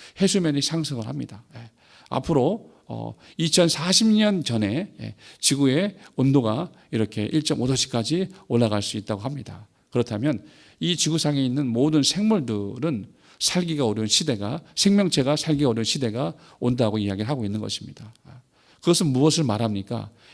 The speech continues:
인간이라고 예외는 아니라는 것이에요. 예. 모든 이, 이 땅의 자연 만물과 생물들이 멸종당하는 것이 인간과 아무 상관이 없습니까?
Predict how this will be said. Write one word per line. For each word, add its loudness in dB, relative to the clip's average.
인간이라고 4
예외는 6
아니라는 4
것이에요. -6
예. -18
모든 0
이, 2
이 0
땅의 2
자연 4
만물과 4
생물들이 2
멸종당하는 4
것이 0
인간과 0
아무 2
상관이 2
없습니까? -2